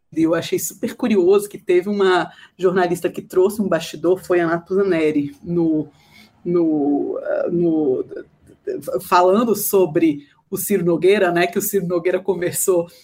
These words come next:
alguém perguntou pro Ciro Nogueira se ele não ia falar com Lula, né? E o Lula, e aí o Ciro Nogueira falou que não queria falar com Lula, porque em quinze minutos de conversa, <laughs> cara, é uma expressão tão boa.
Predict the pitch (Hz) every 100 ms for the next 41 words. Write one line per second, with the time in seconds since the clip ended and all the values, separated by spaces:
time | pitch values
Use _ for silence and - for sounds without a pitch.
0 | - 165 196 202 214 196 202 208 - 214
1 | 196 180 160 185 214 190 151 _ _ _
2 | - - - 196 190 202 208 208 208 202
3 | 202 196 202 190 190 220 208 196 190 151
4 | - _ _ _ - 170 190 190 _ _
5 | _ _ - 202 196 214 214 - 147 190
6 | 190 185 208 240 202 190 196 208 202 202
7 | 214 233 208 214 226 196 208 226 185 214
8 | 226 - 233 214 214 269 285 269 240 226
9 | 247 277 - 226 185 180 180 - 220 226
10 | 226 233 240 - 247 - 247 226 - 349
11 | 320 180 226 233 214 175